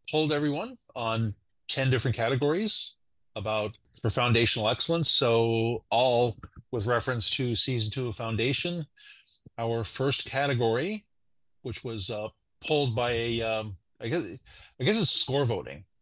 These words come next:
right? Where you got to, where everyone got to assign a score between one and five to, um, each of the, each of the contestants, is the Cleonist Cleon.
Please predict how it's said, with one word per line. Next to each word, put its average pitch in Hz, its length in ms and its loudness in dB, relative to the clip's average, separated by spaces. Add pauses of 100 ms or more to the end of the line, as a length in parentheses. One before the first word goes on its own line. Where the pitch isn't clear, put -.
(560)
right? 113 120 -8
Where 110 100 -4
you 113 140 -2
got 110 180 -6
to, 123 240 -4
where 117 260 -2
everyone 120 380 0
got 117 200 0
to 131 120 -2
assign 120 320 2
a 113 60 2
score 131 360 4
between 120 440 -6
one 117 200 -2
and 107 160 -4
five 117 640 -2 (540)
to, 110 340 0
um, 104 420 -4 (300)
each 117 200 2
of 110 60 2
the, 110 60 4
each 107 360 2
of 117 80 4
the - 60 0
contestants, - 840 -2 (220)
is 104 220 0
the 117 180 2
Cleonist 135 640 0
Cleon. 127 640 -8